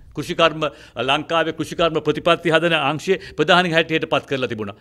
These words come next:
එතුමාට අස්සින්න මේ නියෝග කරනවා කියලා ඇමතිවරයා ප්‍රකාශ කරලා තිබුණා. අපි මාධ්‍යයේ දැක්කා. මොකද්ද දෙයියනේ මේ වෙන්නේ? මේ, මේ රටට මේ,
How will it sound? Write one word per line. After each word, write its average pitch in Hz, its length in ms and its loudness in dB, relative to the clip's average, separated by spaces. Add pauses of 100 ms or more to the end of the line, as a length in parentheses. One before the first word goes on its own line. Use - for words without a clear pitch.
(120)
එතුමාට 165 340 -2
අස්සින්න 180 480 0 (320)
මේ 143 220 0
නියෝග 175 340 2
කරනවා 165 320 0
කියලා 156 240 0
ඇමතිවරයා 165 360 2
ප්‍රකාශ 147 340 0
කරලා 151 180 -2
තිබුණා. 139 240 -4 (160)
අපි 139 240 -2
මාධ්‍යයේ 131 480 0
දැක්කා. 113 340 -6 (240)
මොකද්ද 143 400 -10
දෙයියනේ 139 420 -8
මේ 123 200 -8
වෙන්නේ? 131 320 -8 (300)
මේ, 131 260 -4
මේ 135 160 -4
රටට 131 260 -4 (300)
මේ, 120 460 0